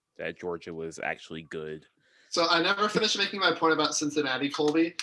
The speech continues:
Speaker 1: Please
Speaker 2: In
Speaker 1: do.
Speaker 2: response to your point about how you're like, this is the year for the committee to, like, show that Cin-, like, that a group of five team doesn't have a shot. To, to,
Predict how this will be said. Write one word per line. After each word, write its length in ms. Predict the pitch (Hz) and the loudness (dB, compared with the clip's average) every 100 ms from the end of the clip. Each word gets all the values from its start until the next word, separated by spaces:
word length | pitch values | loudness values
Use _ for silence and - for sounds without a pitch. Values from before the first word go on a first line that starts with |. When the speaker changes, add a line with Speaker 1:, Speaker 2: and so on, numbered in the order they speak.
| - | -4
Speaker 1:
Please 120 | 123 | 0
Speaker 2:
In 40 | 151 | 2
Speaker 1:
do. 20 | |
Speaker 2:
response 340 | 151 185 180 | 4 6 6
to 60 | - | 6
your 100 | 175 | 4
point 220 | 180 160 | 4 4
about 240 | 156 139 120 | 4 4 4
how 160 | 143 | 4
you're 240 | 143 143 139 | 6 6 6
like, 220 | 131 - - _ _ _ 135 - - | 4 0 -10 _ _ _ -20 -16 0
this 260 | 151 151 | 4 6
is 160 | 160 139 | 6 4
the 80 | 143 | 4
year 300 | 139 143 147 | 6 6 4
for 120 | 147 | 0
the 100 | 143 - | -2 -6
committee 400 | - 147 139 139 | -4 0 2 2
to, 100 | 135 | 2
like, 220 | 131 123 - - - _ | 0 0 -2 -10 -20 _
show 440 | - - 165 156 156 | 2 6 6 6 2
that 160 | 147 | -2
Cin-, 240 | 151 160 147 | -2 -4 -2
like, 200 | 156 143 | -2 0
that 140 | 147 143 | 2 2
a 60 | |
group 180 | 139 139 | 2 -2
of 80 | 147 | 0
five 300 | 151 139 135 | 4 4 2
team 220 | 147 143 127 | -2 -2 0
doesn't 260 | 151 151 | 0 0
have 120 | 147 | 0
a 60 | 139 | 2
shot. 320 | - 151 131 - _ _ _ - | 4 4 2 0 _ _ _ -2
To, 80 | 196 175 - - | 0 0 -2 -6
to, 360 | 196 180 165 | 2 4 4